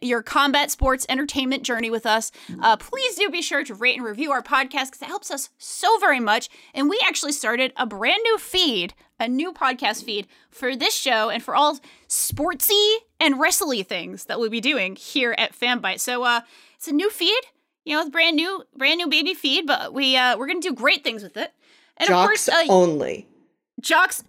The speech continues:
Speaker 1: jocks, and, uh, uh, let's see, jocks and, like,
Speaker 2: Spiritual
Speaker 1: mathletes,
Speaker 2: jocks.
Speaker 1: mathletes, spiritual jocks. Uh,
Speaker 2: I'm a spiritual jock.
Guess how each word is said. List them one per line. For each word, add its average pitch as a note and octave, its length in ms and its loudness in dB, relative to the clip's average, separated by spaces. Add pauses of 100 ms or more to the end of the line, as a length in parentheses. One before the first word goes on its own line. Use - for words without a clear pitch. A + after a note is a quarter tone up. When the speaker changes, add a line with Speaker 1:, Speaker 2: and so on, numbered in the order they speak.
(280)
Speaker 1:
jocks, - 680 0
and, D#4+ 340 4
uh, C#4 500 6 (160)
uh, A#3+ 560 6
let's B3+ 200 -4
see, D#3+ 180 -6
jocks G#4+ 840 -2 (460)
and, B3 680 2 (160)
like, G3+ 180 2
Speaker 2:
Spiritual A#3 560 8
Speaker 1:
mathletes, - 60 4
Speaker 2:
jocks. D#3 600 6 (120)
Speaker 1:
mathletes, F#4+ 640 2
spiritual D#4+ 640 0
jocks. D#4 760 4 (140)
Uh, A#3+ 300 8
Speaker 2:
I'm C4 160 10
a E4 40 4
spiritual G#3+ 560 4
jock. - 400 0